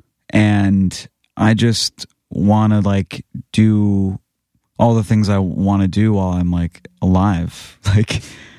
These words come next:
I really, I just, I mean, yeah, like, I feel like time is just, like, th-, there's a clock running, and, like, I just wanna work, I just wanna be active, and anytime, I just really don't like to not work.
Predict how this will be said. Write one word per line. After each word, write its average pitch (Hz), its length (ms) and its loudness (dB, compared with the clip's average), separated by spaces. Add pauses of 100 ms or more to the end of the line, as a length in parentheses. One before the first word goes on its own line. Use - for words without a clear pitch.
(160)
I - 80 0
really, 170 240 4
I 170 100 4
just, 170 380 -2
I 107 120 2
mean, 156 200 4
yeah, 160 240 4
like, 107 160 0
I 110 140 2
feel 120 420 2
like 110 440 -2 (300)
time 113 460 2
is 98 160 0
just, - 300 -4
like, - 320 -4
th-, 87 160 0
there's 107 200 0
a - 40 0
clock 117 340 -2
running, - 400 -4 (200)
and, - 120 2
like, 92 200 2
I 95 80 0
just 92 200 -4
wanna 95 240 2
work, 90 280 -2
I - 60 -2
just 98 160 -4
wanna 101 140 2
be 87 140 -2
active, 87 400 -4
and 87 280 0 (840)
anytime, 113 440 2
I 110 80 0
just 110 200 -4
really 113 200 2
don't 101 240 -2
like 95 180 -2
to 95 100 0
not 90 220 0
work. 90 220 -2